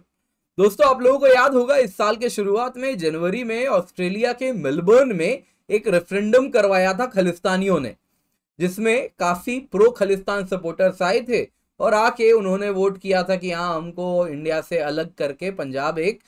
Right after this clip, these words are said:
अलग देश बनाना है। अब जाहिर सी बात है, खुद रहते ऑस्ट्रेलिया में हैं और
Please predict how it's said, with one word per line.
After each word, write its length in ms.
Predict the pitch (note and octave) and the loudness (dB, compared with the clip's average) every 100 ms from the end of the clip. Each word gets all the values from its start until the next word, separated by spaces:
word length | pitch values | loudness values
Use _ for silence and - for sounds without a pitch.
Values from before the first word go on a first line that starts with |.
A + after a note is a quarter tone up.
| _ _ | _ _
अलग 300 | F3+ A3+ B3 A3 | 2 4 4 4
देश 260 | A3 A#3+ G#3 | 6 4 2
बनाना 400 | G3+ F#3 D#3 B2+ | 0 0 -2 -6
है। 120 | G#2+ - _ _ _ _ | -12 -18 _ _ _ _
अब 140 | - D#3+ | -4 0
जाहिर 240 | E3 G3 | 4 2
सी 120 | G#3+ | 0
बात 220 | G3+ F#3+ G#3 | -2 0 0
है, 100 | G3 | 0
खुद 220 | F#3+ F#3+ | -2 0
रहते 280 | F3+ F3 G3+ | 0 2 0
ऑस्ट्रेलिया 580 | F3+ F3+ G3 G3+ G#3+ G#3+ | 0 0 -2 0 0 0
में 140 | F#3+ | -2
हैं 180 | G#3 A#3+ | -4 -2
और 380 | A3 G3+ G3+ | 2 2 2